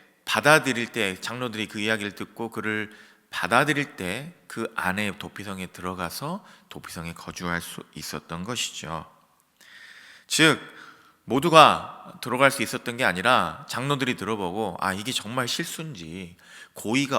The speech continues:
없었는지 정말 사고였는지를,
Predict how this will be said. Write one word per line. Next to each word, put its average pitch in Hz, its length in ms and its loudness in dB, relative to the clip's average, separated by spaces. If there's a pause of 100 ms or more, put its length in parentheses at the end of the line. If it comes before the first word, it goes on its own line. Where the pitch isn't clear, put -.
없었는지 90 960 -6
정말 92 340 -8
사고였는지를, 147 960 -6